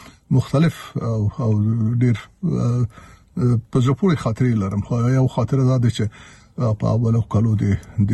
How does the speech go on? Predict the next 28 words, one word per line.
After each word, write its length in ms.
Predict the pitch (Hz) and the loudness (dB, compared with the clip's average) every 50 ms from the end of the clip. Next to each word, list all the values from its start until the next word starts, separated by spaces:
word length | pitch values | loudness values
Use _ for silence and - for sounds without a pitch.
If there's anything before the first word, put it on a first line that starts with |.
| 107 104 107 | 2 2 2
راډیو 260 | 101 95 95 101 110 110 101 | 0 0 0 2 2 2 2
د، 20 | 104 | 2
آه، 800 | 104 101 98 - - 170 165 131 117 113 110 107 107 107 104 104 - - 175 156 139 135 - | 2 0 0 -2 -2 -4 -2 0 0 0 0 0 0 0 -2 -2 -2 0 0 0 0 0 -2
فعالیت 340 | - 113 104 110 131 135 131 - - | 0 2 2 2 2 0 0 0 0
د 140 | 135 123 120 - - - - - - - - - - - | 2 2 0 -2 -6 -20 -20 -20 -20 -20 -20 -20 -10 -4
آواز، 320 | - 110 117 127 139 139 - - - - 170 | -2 2 2 2 2 0 -2 -6 -8 -4 0
آه، 260 | 151 139 139 135 120 - - 156 143 139 131 131 | 0 2 2 0 0 -2 -4 -2 -2 -2 -2 0
په 80 | - 131 | 0 0
هغه 160 | 123 123 127 | 2 2 0
کې 120 | - - 117 | 0 0 -4
په 80 | - - | -2 0
کلو 240 | - 135 135 131 | 0 2 2 2
کې، 200 | 123 - 151 135 - - - - - - - - - - | 0 0 -2 -2 -2 -4 -14 -20 -20 -20 -20 -20 -16 -8
آه، 220 | 175 127 123 123 120 | -4 -2 0 2 2
زه 200 | 113 123 123 104 - - - - - - - | 2 2 2 0 -2 -4 -14 -18 -14 -6 -4
خارج 300 | 175 - 113 123 - - | -2 0 0 0 -2 -2
کې 80 | - | -2
وم 180 | 139 135 143 135 | 0 0 2 2
او 80 | 120 | 2
له 100 | 110 104 | 2 2
ما 120 | 107 113 113 | 2 2 2
نه، 80 | 104 | 2
آه، 460 | 104 - - - 123 117 113 110 107 101 | 0 -2 -4 -4 -4 -4 -2 -2 -2 -2
دعوت 520 | 98 110 113 117 107 123 156 165 - - | -2 -2 -2 0 0 2 2 0 2 0
وشو 180 | 139 - - 123 | 0 0 0 -2
چې 240 | 107 - - 104 104 - - - - - - - _ - | -4 -2 -4 -4 -4 -6 -12 -20 -20 -20 -20 -18 _ -4
د 100 | - 117 | -2 0
یو 220 | 113 110 104 104 | 2 2 2 2